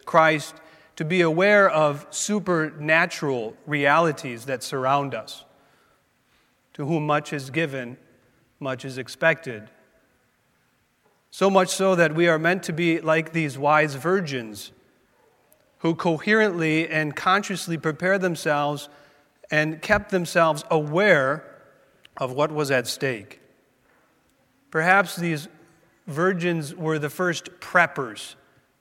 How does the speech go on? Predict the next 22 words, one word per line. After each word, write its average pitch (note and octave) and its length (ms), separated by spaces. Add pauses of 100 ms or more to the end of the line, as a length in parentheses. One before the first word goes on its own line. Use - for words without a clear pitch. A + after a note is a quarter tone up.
(100)
of C#3 200
humanity. C#3+ 680 (1000)
They E3 220
had F#3+ 280
all G3+ 420
of G3 140
their E3+ 200
oil D#3+ 560
ready E3 400
to D#3 140
go. C3+ 420 (880)
They C3 120
were C#3+ 180
waiting F#3 480
by E3 220
the G3 120
door D3+ 420
for D3+ 220
the C#3+ 100
bridegroom D3 600
to C3 80
come. B2 480